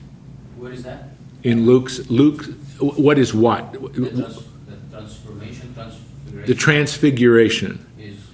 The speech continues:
Speaker 2: Matthew seventeen. Is that what you're asking?
Speaker 1: Yes.
Speaker 2: Yeah, in Matthew seventeen is our fullest account of that. Um, and, and the only reason I'm saying that, I'm t-, I don't want us, this to be a lesson on the <laughs> transfiguration.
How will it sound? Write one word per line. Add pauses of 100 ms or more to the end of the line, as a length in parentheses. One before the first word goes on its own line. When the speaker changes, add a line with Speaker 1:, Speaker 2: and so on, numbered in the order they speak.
(120)
Speaker 2:
Matthew
seventeen. (600)
Is
that
what
you're
asking?
Speaker 1:
Yes. (100)
Speaker 2:
Yeah,
in
Matthew
seventeen
is
our
fullest
account
of
that. (1300)
Um, (260)
and,
and
the
only
reason
I'm
saying
that,
I'm
t-, (420)
I
don't
want
us, (200)
this
to
be
a
lesson
on
the
<laughs>
transfiguration.